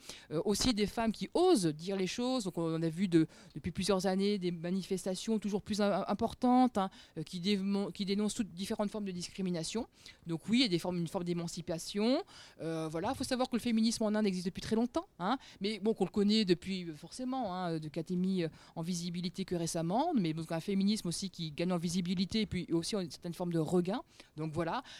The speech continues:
Mais après, euh, faut relativiser puisque ça ne, ça continue de concerner qu'une minorité de la population et qu'une minorité des femmes,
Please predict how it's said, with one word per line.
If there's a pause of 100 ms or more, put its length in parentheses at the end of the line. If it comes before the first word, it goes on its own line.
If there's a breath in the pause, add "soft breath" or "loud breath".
(180 loud breath)
Mais (120)
après, (280 loud breath)
euh,
faut
relativiser
puisque
ça
ne,
ça
continue
de
concerner
qu'une
minorité (320)
de
la
population
et
qu'une
minorité
des
femmes,